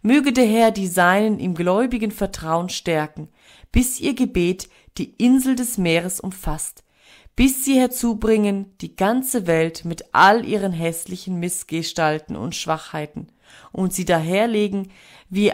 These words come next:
eine arme Gichtkranke auf ihrem Bette und rufen mit herzdurchdringendem Schreien, „Herr, dein Reich komme und dein Wille geschehe auf Erden wie im Himmel.“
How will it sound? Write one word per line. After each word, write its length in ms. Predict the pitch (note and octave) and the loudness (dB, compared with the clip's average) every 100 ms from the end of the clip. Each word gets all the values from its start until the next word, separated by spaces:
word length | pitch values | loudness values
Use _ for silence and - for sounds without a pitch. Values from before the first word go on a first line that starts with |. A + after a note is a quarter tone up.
| - | 2
eine 320 | F3+ E3 - - | 0 0 -4 0
arme 460 | F#3+ A#3 B3+ A#3 | 2 2 2 0
Gichtkranke 920 | F3+ G#3 G#3+ - - E3+ F3 F#3 F3 - | -2 -4 -6 -12 -6 -4 -4 -6 -8 -8
auf 220 | D#3+ - | -10 -8
ihrem 280 | F3 F#3+ F3 | -6 -4 -2
Bette 400 | E3 E3 D#3 D3 _ _ | -4 -2 -8 -8 _ _
und 280 | - C#4+ C4 | 4 4 4
rufen 400 | C#4 D#4+ - G#3+ | 4 2 2 4
mit 260 | G3+ G3 G3+ | 4 2 0
herzdurchdringendem 1200 | A#3+ C#4 - - A3+ G#3+ - A3+ C4 A3+ F#3+ F#3+ | 0 0 -6 0 0 0 -2 2 4 4 2 -2
Schreien, 560 | - F#3 F#3 F#3 F#3 - _ _ _ _ | -4 0 2 2 -2 -8 _ _ _ _
„Herr, 540 | - G#3 G3+ F3 E3+ _ _ | -2 4 4 4 -2 _ _
dein 320 | G#3 A#3 C4+ | 4 6 4
Reich 360 | C4 A#3 A#3 - | 4 4 2 0
komme 340 | - A3+ G3+ | 0 2 2
und 180 | F3+ F3+ | 0 2
dein 300 | G#3 B3+ A3 | 4 4 2
Wille 200 | A#3 A3+ | 2 2
geschehe 540 | F#3 F#3+ - A3 G3+ F3+ | 0 -2 0 2 4 2
auf 160 | - - | 0 -2
Erden 440 | G3 G3+ G3+ F3 | 2 2 0 -4
wie 140 | F3+ F3+ | -4 -4
im 100 | F3 | -2
Himmel.“ 420 | E3+ E3 D3+ | -2 -4 -6